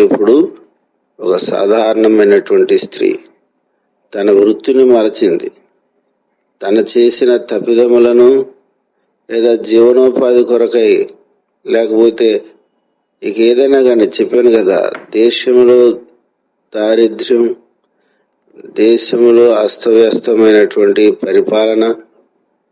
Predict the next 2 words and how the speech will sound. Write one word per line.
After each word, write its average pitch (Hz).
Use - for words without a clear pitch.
దేశంలో 123
విగ్రహారాధన, 104